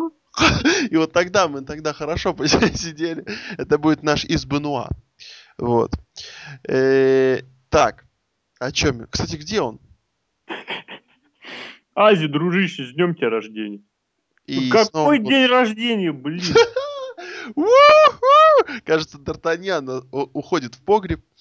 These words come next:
Speaker 1: а я еду за подвесками один.
Speaker 2: Нет, всё правильно, Атос, он уже где? Он, если по книге, можете почитать, где Атос отвалился. <laughs>
Speaker 1: Да, тоже добавьте это в свой ответ в комментариях.
Speaker 2: Да.
Speaker 1: Кстати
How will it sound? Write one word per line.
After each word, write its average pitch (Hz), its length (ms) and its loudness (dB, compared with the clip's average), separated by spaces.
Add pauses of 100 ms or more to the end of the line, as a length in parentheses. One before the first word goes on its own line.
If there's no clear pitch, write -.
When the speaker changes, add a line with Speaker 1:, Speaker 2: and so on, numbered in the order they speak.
(440)
Speaker 1:
а 127 140 -2
я 139 100 0
еду 131 260 -4
за 117 120 -16
подвесками 131 640 -6
один. 175 280 -8
Speaker 2:
Нет, 151 160 -2
всё 131 140 -10
правильно, 135 380 0
Атос, 165 340 -2
он 117 140 -8
уже 117 180 -10
где? 131 260 -6
Он, 110 220 -4
если 143 220 -8
по 160 180 -2
книге, 175 320 -2
можете 143 280 -4
почитать, 151 420 -8
где 117 300 -8
Атос 175 300 -4
отвалился. 120 580 -6
<laughs> 131 420 -4
Speaker 1:
Да, 131 140 0
тоже 151 200 4
добавьте 139 460 2
это 117 200 -12
в - 40 -20
свой 120 280 -10
ответ 143 340 -14
в - 40 -20
комментариях. 135 560 -16
Speaker 2:
Да. 123 60 -4
Speaker 1:
Кстати 123 360 -6